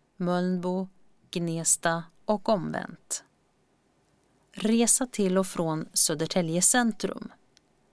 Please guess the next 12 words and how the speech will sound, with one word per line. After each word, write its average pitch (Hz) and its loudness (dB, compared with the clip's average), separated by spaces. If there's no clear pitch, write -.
På 254 0
grund 254 2
av 165 0
dubbelspårsutbyggnad 170 -2
är 180 2
även 175 0
sträckan 175 -2
Södertälje 165 -2
hamn, 220 0
Södertälje 170 0
centrum 175 0
avstängd. - -2